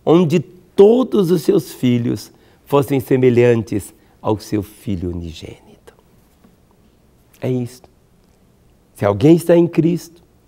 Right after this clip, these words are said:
é uma nova criatura. As coisas velhas passaram, tudo se fez novo. Cristão não é aquela pessoa que é da religião de Cristo.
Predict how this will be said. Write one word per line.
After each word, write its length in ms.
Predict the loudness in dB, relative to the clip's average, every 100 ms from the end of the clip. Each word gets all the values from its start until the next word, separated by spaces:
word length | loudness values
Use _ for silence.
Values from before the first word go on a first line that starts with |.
| _ _ -6
é 80 |
uma 140 | -4 -2
nova 400 | 0 -2 -2 -6
criatura. 600 | -6 -6 -8 -14 -16 -18 -20 _ _ _ _ _ _
As 200 | -10 -4
coisas 420 | 0 0 0 -4
velhas 540 | 0 2 2 0 -2 -6
passaram, 640 | -10 -10 -8 -8 -10 -14 -20 -20 -20 _ _ _ _ -6
tudo 480 | -4 -4 -6 -12 -16 _ _
se 180 | -10 -8
fez 320 | -6 -6 -8
novo. 460 | -14 -18 -20 -20 _ _ _ _ _ _ _ _ _ _ _ -6
Cristão 600 | -6 -6 -2 0 0 -4 _ _ _ _ _ _ _ 0
não 100 | 2
é 40 |
aquela 260 | 4 4 4
pessoa 380 | 4 2 2 2
que 80 |
é 40 | 2
da 140 | 2
religião 480 | 0 0 -2 -4 -4
de 140 | -8
Cristo. 560 | -12 -12 -14 -16 -20